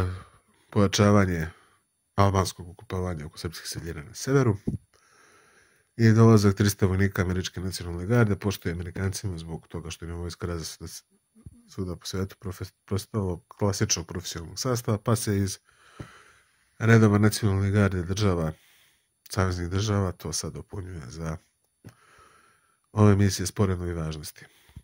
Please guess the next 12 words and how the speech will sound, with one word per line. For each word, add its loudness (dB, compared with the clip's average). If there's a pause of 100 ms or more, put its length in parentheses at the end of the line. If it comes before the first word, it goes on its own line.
(260)
E, 0 (600)
isto -6
su -10
se -6
neki -8
zanimljivi -6
događaji -10
desili. -6 (1500)
U 8
smislu 6
toga 2 (320)
da 4